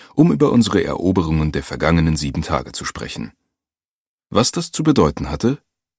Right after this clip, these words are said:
Nun, Jay Baxter, Keanu Scott, Reese Johnson und ich kannten uns bereits seit Kindertagen.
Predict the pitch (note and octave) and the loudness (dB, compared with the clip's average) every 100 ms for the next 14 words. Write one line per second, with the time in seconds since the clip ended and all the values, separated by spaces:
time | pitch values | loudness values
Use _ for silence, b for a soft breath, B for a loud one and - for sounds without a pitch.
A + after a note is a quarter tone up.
0 | _ _ _ _ _ _ - G2 D2+ B1+ | _ _ _ _ _ _ 0 2 2 0
1 | b b b _ _ G2 E2 D#2 D2+ - | b b b _ _ 2 4 2 -2 -2
2 | A#2+ D#3 E3 _ _ - D#2+ D2 C#2 - | -2 -4 -8 _ _ -2 0 2 0 -2
3 | - F2+ - - - _ E2 E2 - - | 0 0 -2 -12 -18 _ 2 2 0 0
4 | E2+ D#2+ - B2+ A2 C#2 - F2 - - | 2 2 2 0 0 -6 -4 -4 -4 -2
5 | E2+ C#2+ - D2 - D#2 D2+ - A#2+ - | -2 -2 -4 -6 -2 0 0 0 -4 0
6 | A2 C#2+ B1 - - - | 0 0 -2 -10 -14 -18